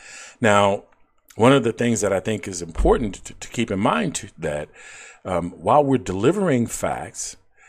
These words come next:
there is an opportunity to deliver interpretation of those facts. Now, so what that means is,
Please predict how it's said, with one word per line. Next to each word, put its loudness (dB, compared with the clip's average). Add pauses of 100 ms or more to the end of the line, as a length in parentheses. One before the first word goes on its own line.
(240)
there 4
is 2
an 0
opportunity -2 (840)
to 2
deliver -2
interpretation -6 (640)
of 0
those -4
facts. -14 (920)
Now, 2 (640)
so -6
what 2
that -2
means 0
is, -8